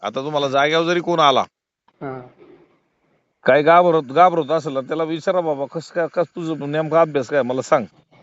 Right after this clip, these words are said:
Speaker 2: <laughs>
Speaker 1: हा?
Speaker 2: नाही, अजून नाही येत, कारण आमच्या भागाला महिना, सव्वा महिना टाइम आहे ना.
Speaker 1: हा.
Speaker 2: त्याच्यामुळे अजून तर नाही येत कोणी, पण
Speaker 1: हा.
Speaker 2: आमचे सगळे चुलत्यांचे वगैरे वाट. नंतर येतील आता, ऑक्टोबरमध्ये येत असतात, दहा तारखेनंतर वगैरे.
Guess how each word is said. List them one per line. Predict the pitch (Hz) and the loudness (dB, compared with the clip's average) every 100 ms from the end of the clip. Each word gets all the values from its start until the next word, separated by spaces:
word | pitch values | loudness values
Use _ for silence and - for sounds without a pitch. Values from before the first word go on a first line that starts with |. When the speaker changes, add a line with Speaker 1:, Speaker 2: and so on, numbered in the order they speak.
| _ - - - - - | _ -20 -20 -20 -14 -14
Speaker 2:
<laughs> | - 175 - 156 - _ _ _ 107 | -8 -8 -6 -10 -12 _ _ _ 0
Speaker 1:
हा? | 120 165 | 2 2
Speaker 2:
नाही, | 170 143 123 | -4 -10 -8
अजून | 156 180 185 185 | -2 -2 0 0
नाही | 214 | 0
येत, | 220 214 | 0 -2
कारण | 214 202 | -6 -4
आमच्या | 196 202 180 | -4 -4 0
भागाला | 170 175 | 0 0
महिना, | 180 196 185 - 160 | 0 0 -2 -4 -8
सव्वा | 143 165 165 | -4 -2 0
महिना | 175 165 | 0 -2
टाइम | 151 160 | 0 0
आहे | 156 | -2
ना. | 175 | -6
Speaker 1:
हा. | 185 - - 120 135 104 | -8 -16 -4 0 2 0
Speaker 2:
त्याच्यामुळे | 143 139 147 | -4 -8 -6
अजून | 147 143 | -6 -6
तर | 151 | -4
नाही | 170 190 | -4 -4
येत | 165 - | -6 -8
कोणी, | 160 160 | -8 -8
पण | 202 - 139 135 131 - | -12 -20 -20 -20 -20 -20
Speaker 1:
हा. | 151 117 120 | -6 2 2
Speaker 2:
आमचे | 98 143 135 | 2 -4 -14
सगळे | - 127 | -16 -20
चुलत्यांचे | 135 147 131 131 127 | -12 -12 -12 -16 -16
वगैरे | 127 127 123 | -14 -14 -12
वाट. | 139 151 143 | -12 -12 -10
नंतर | 156 156 175 | -8 -4 -4
येतील | 196 185 175 | -2 0 0
आता, | 151 139 | 0 0
ऑक्टोबरमध्ये | 151 127 151 - 151 147 | -2 -6 -12 -10 -8 -4
येत | 151 151 | -4 -4
असतात, | 143 - _ _ _ _ - | -6 -6 _ _ _ _ -4
दहा | 156 139 | 0 0
तारखेनंतर | 139 131 135 123 120 123 | -2 -6 -10 -14 -14 -14
वगैरे. | 117 117 | -14 -16